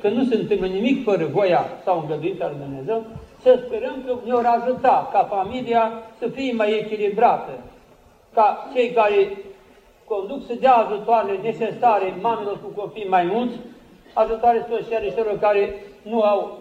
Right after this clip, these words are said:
servici și celelalte de toate, ca să poată și copilul să se bucure, și elevul să învețe carte, și să ne ajute să mai dărâmăm aceste case ale diavolului care se numesc, cu un cuvânt românesc, cârciumi,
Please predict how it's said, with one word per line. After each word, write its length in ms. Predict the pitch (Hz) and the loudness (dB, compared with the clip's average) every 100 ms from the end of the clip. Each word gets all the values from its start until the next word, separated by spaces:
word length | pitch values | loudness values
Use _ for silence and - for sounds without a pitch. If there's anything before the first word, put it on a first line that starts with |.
| - | -6
servici 440 | 170 151 254 262 - - - _ | -6 -6 -8 -8 -12 -18 -20 _
și 120 | - 240 | -8 0
celelalte 480 | 233 202 196 180 175 | 0 4 2 2 -4
de 100 | 170 | -4
toate, 320 | 190 214 214 214 | -2 0 0 4
ca 180 | 233 233 | 4 4
să 60 | - - 220 - | -4 -6 -8 0
poată 240 | 202 - - | 0 -2 -8
și 120 | 294 | -4
copilul 400 | 262 247 247 233 | -2 -2 -4 -6
să 100 | 220 214 | -6 -6
se 120 | 220 214 | -6 -6
bucure, 480 | 214 220 214 208 - - - | -8 -4 -2 -4 -8 -18 -18
și 180 | - 277 | -6 2
elevul 380 | 254 247 240 233 233 | 4 6 2 -2 -8
să 60 | |
învețe 320 | 220 233 226 220 | -8 -8 -6 -2
carte, 360 | 220 220 220 220 226 - - - - | 2 2 2 -4 -6 -10 -18 -20 -10
și 120 | 302 302 - | -8 -6 -6
să 60 | 277 | 0
ne 80 | 262 | 4
ajute 460 | 254 285 277 262 247 240 - - - | 4 4 -6 0 2 2 -6 -14 -6
să 60 | 254 | 0
mai 200 | 240 254 247 | 4 4 6
dărâmăm 500 | 269 294 302 294 240 160 - - _ - _ _ | 4 4 -2 -6 -8 -10 -18 -20 _ -20 _ _
aceste 460 | 233 226 262 254 214 226 | -4 -4 -6 -6 -6 0
case 380 | 233 196 - 180 - - - _ _ | 2 2 -2 -8 -10 -18 -20 _ _
ale 200 | 202 196 196 | -4 -4 2
diavolului 440 | 262 254 240 226 | 4 4 0 0
care 160 | 226 185 | 0 0
se 60 | 226 | -4
numesc, 320 | 208 233 226 - - - | -4 -4 -4 -6 -16 -12
cu 60 | 208 | -10
un 60 | 170 | -8
cuvânt 280 | 185 233 | -8 -6
românesc, 400 | 208 202 220 220 - 254 | -4 -4 -2 -2 -4 -2
cârciumi, 460 | 247 - 165 123 | -2 -2 -10 -12